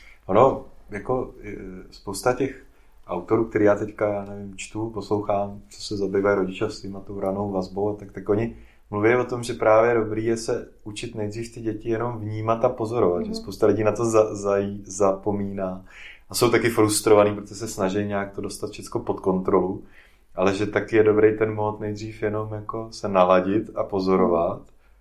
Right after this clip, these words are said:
Speaker 1: a vůbec se naladit na ten rytmus. Tak mně to
Speaker 2: Mhm.
Speaker 1: zní, že to jde hodně tady
Speaker 2: Mhm.
Speaker 1: tím směrem.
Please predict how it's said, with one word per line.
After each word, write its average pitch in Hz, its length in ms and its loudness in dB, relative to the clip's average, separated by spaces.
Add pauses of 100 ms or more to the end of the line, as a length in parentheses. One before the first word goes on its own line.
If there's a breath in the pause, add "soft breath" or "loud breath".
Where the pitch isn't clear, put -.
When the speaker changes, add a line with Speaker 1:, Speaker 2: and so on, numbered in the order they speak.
(160)
Speaker 1:
a 90 60 -12
vůbec 98 300 -2
se - 260 -2
naladit 104 440 2
na 107 80 4
ten 127 160 2
rytmus. 113 340 2
Tak 113 100 4
mně 117 80 0
to 113 100 0
Speaker 2:
Mhm. 117 80 2
Speaker 1:
zní, 127 120 -2
že 127 100 4
to 127 140 0
jde 123 120 8
hodně 123 240 0
tady 123 200 4
Speaker 2:
Mhm. 135 100 4
Speaker 1:
tím - 140 0
směrem. 95 600 0